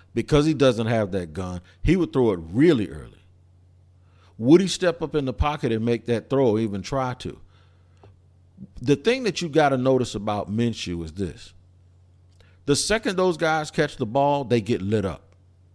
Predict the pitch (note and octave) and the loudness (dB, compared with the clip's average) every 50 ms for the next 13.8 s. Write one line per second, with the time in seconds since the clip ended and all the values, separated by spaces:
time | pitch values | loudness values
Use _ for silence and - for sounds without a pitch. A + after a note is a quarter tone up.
0 | _ _ _ _ _ _ _ _ _ _ _ _ _ _ _ _ _ F#2 G#2 F2 | _ _ _ _ _ _ _ _ _ _ _ _ _ _ _ _ _ -12 -8 -4
1 | F#2 A2 A#2+ C3 C#3 D#3 E3 F3+ F3+ F3 - - _ _ _ _ _ _ _ _ | 0 2 2 4 4 2 2 0 -4 -8 -14 -20 _ _ _ _ _ _ _ _
2 | _ - - B2+ B2+ - D3+ B2 A2+ C3 A2+ F#2 F2 D#3+ E3+ E3 C#3 E3+ F#3 F#3+ | _ -8 -6 -4 0 2 2 2 2 0 0 2 4 4 4 4 4 2 4 4
3 | F3 D#3+ D3+ C3+ - C3 C3 C3 A2+ A#2 B2+ B2+ C3+ C3 - D#3 C#3+ C3 B2+ B2+ | 4 2 0 0 0 2 2 2 2 2 2 0 0 2 2 2 2 2 2 0
4 | B2 B2 - C3 A#2+ B2+ A#2+ G2+ B2 D#3 D#3+ D3 - A2+ A2 - B2+ A2 A#2+ G#2+ | -2 -2 -2 -2 0 0 0 0 0 -2 -2 -4 -4 -8 -6 -6 -4 -2 -2 -4
5 | F2+ F2 B2 C3 C3+ C3 B2 - - A#2+ G#2+ - G#2 F#2+ F#2+ G#2 G#2+ G#2 G2+ G#2 | -2 0 0 2 2 0 0 0 -2 -4 -4 -4 -6 -6 -2 -2 -2 -2 -2 -4
6 | G#2+ F#2 E2+ - G2 - - - - D#2 - - _ _ _ _ _ _ _ _ | -6 -6 -6 -8 -8 -8 -8 -10 -12 -12 -12 -16 _ _ _ _ _ _ _ _
7 | _ _ _ _ _ _ _ _ _ _ _ _ _ _ _ _ _ _ _ _ | _ _ _ _ _ _ _ _ _ _ _ _ _ _ _ _ _ _ _ _
8 | _ _ - C3 C3+ C3 C3 B2+ B2 - - - E3 F#3+ F#3+ D3+ C3+ B2 A#2+ A#2 | _ _ -2 0 2 2 4 2 2 0 4 4 6 6 6 4 2 2 2 0
9 | - - - - A2+ A2 - - F3+ D#3+ - - D#3 D3 C#3 B2 A2+ A2+ G#2+ G#2 | -4 -8 -6 -4 -4 -4 0 0 0 0 0 0 -4 -4 -4 -2 0 0 2 2
10 | G2 - - G#2 G#2 A2+ A#2 A#2 G#2+ G#2+ F#2+ F#2 G#2 - - F2 E2+ E2+ F2 A2 | 0 -2 -4 -6 -2 0 0 0 0 -2 -4 -4 -4 -6 -6 -8 -10 -6 0 2
11 | A#2+ A#2 G#2+ F#2+ F2 - - - A#2+ A#2+ A2 A2 - - A#2 G#2 F#2+ F#2 - A2+ | 4 4 4 2 -2 -6 -4 -2 -2 0 0 -2 -4 -4 -4 -4 -6 -6 -6 -6
12 | G2 F2 D#2+ E2 F2+ G2 A2 G#2+ G2+ F2+ F#2 G2+ F#2+ F2+ F2 A#2+ C3+ B2 G2+ F2 | -8 -8 -8 -8 -6 -4 -4 -4 -4 -6 -6 -6 -6 -6 -4 -6 -6 -6 -6 -8
13 | F2+ G#2 F#2+ - A#2 A2 A#2 A#2+ C3 C#3 F3+ F#3+ D#3 - - | -8 -8 -8 -6 -4 -4 -4 -4 -2 -2 -2 -4 -4 -6 -10